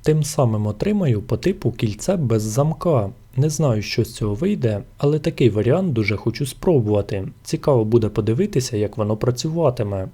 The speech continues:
Пишіть свою думку в коментарях з приводу цієї затії. Виточив ось такий пробний поршень з канавкою під два кільця.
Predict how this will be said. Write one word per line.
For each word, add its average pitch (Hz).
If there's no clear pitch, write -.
Пишіть 143
свою 143
думку 123
в 95
коментарях 113
з -
приводу 156
цієї 110
затії. 120
Виточив 131
ось 123
такий 117
пробний 104
поршень 156
з 123
канавкою 110
під 107
два 104
кільця. 151